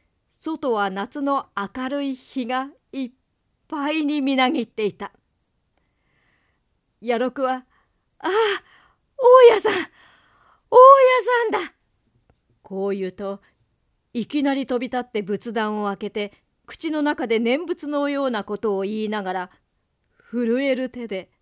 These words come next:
くずろうそくへ火をつけ、掛け線香を立て、そしてチンチンと鐘を鳴らしたが、その早いのと慌てた様と、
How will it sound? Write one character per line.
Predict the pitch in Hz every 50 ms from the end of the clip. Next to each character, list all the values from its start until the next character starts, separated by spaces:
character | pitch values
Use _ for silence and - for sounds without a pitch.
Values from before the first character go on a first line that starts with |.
| _ _ _ _ _
く | - 226 220
ず | 175 226 254 254
ろ | 233 240 247
う | 240 226
そ | - 233 220
く | - - 202 190 190
へ | 180 180 180 175
火 | - - - - 247 247 233
を | 202 170
つ | - - - -
け、 | - 185 - - _ _ _ _ _ _ _ _ _ _ _ _
掛 | - 220 214
け | - 302 294
線 | - - 294 277 262 254
香 | - - 202 196 185
を | 185
立 | 180 - 220 202
て、 | - - - _ _ _ _ _ _ _ _ _ _
そ | - - 285 269
し | - -
て | - 269 269 262
チ | - _ - 320 320
ン | 330 339 302
チ | - - 330 359
ン | 330 302
と | - - 214 196 190
鐘 | - - - 190 208 233 247
を | 254 247 240 240
鳴 | 226 220 214 220
ら | 226 269
し | -
た | - 240 214
が、 | 202 196 196 - - - _ _ _ _
そ | - - 262 285
の | 277 285 277
早 | - - - - 254 262 285 311 339
い | 370 359
の | 262 262 247
と | - 247 247 240 220 - _ -
慌 | 220 220 240 269 262
て | 285 269
た | 247 269 285
様 | - 285 240 254 254
と、 | - 240 226